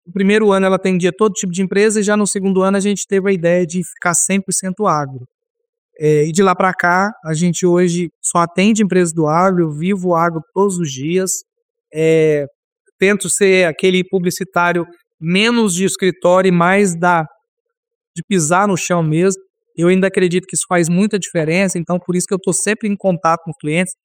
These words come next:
Como eu te disse, a gente tá gra-, tá, tá fazendo a entrevista, depois eu já saio de viagem pra Canarana e não para, né? Eu tenho, tenho tentado estar mais presente,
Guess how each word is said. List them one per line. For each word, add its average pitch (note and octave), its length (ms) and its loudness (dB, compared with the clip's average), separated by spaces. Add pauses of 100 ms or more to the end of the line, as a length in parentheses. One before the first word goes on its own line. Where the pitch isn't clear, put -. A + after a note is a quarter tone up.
(200)
Como E3 120 -6
eu E3+ 40 -4
te F3 100 -6
disse, E3 280 -2
a D#3+ 40 -2
gente E3 120 -4
tá F3+ 100 -2
gra-, F3 260 0 (300)
tá, D#3+ 120 0
tá E3 240 -2
fazendo F3+ 380 0
a F3 140 0
entrevista, F3 580 0
depois F3+ 200 -2
eu F3+ 80 2
já E3+ 140 0
saio F#3 240 0
de E3+ 100 -4
viagem E3 340 2
pra E3 100 -6
Canarana E3+ 760 0 (420)
e F3 180 0
não G#3+ 140 2
para, D#3+ 400 0
né? E3 260 -2
Eu D#3+ 60 -2 (100)
tenho, F3 280 -2
tenho F3 200 -2
tentado F3+ 480 0
estar F3+ 260 0
mais F#3+ 300 0
presente, F3+ 500 -2